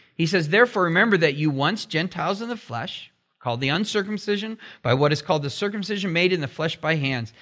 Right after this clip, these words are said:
that at the time you were without Christ, being aliens from the commonwealth of Israel and strangers from the covenants of promise, having no hope and without God in the world. But now in Christ Jesus, you who were once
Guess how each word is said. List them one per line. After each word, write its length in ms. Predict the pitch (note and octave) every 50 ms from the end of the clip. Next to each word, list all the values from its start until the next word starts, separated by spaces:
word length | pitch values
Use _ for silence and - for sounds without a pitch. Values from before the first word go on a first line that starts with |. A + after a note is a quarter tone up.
| - - _
that 140 | - D3 D#3
at 140 | D#3 D3+ -
the 100 | - C3
time 480 | - - - F3+ F3 F#3+ G#3+ A#3+ B3
you 140 | G#3+ G3+ F#3+
were 100 | F3+ D#3+
without 480 | D3 C#3+ - - D#3 D#3+ F#3+ G3+ - -
Christ, 400 | - G3+ E3 C3+ C3 A#2+ - -
being 260 | D#3 D#3 D#3 D#3+ - D#3+
aliens 560 | F#3 G#3+ B3 C#4+ D#4 D4+ C#4 A3 D3 C3 B2+
from 220 | - - D#3+ D3+ D3
the 80 | C#3+
commonwealth 760 | C#3 - - - F3 F#3+ G#3+ A#3+ A#3 G#3 F#3 F#3 G3 G3 F#3+
of 100 | F#3+ F3 -
Israel 500 | - F3+ G3+ F#3+ E3 E3 D#3 C#3 A#2+ A#2 - - - - - - - -
and 120 | D3+ D3+
strangers 760 | - - - - - A3 A#3 B3+ C#4+ D4+ D4+ A3+ A3 F3+ -
from 140 | - G3 F3
the 80 | D#3+ D3
covenants 460 | - - G#3 A3 A#3 A3+ G#3+ - -
of 120 | F3 D#3+
promise, 420 | - - G3+ G#3 G#3 G3 F3+ - -
having 280 | F3 F3 F3 E3 D#3+
no 220 | F3 G3+ A3+ A3+ G3
hope 300 | G3 G3 F3 D#3 - - - - - -
and 80 | C3+ D3+
without 340 | D3+ F3+ G3 G3 F#3+ E3
God 320 | D3 E3+ F3+ G3 G#3+ A#3 A#3+
in 80 | B3
the 80 | A#3+ A3
world. 340 | F3+ D#3 C#3 B2+ B2+ C3+ - - - - _ -
But 120 | B2+ B2
now 320 | A#2 B2 C#3 D#3 F3 G3+
in 100 | G3+ E3+
Christ 420 | - - - D#3+ E3+ F#3 F3+ - -
Jesus, 420 | F#3 F#3 F#3 E3 C#3 B2 A#2 A#2 A#2+
you 320 | B2 D3 F#3 G#3+ A#3 A3
who 100 | G3+ F#3
were 180 | C#3+ B2 A#2+ A#2+
once 380 | A#2+ C3 D3 F3+ G#3+ - -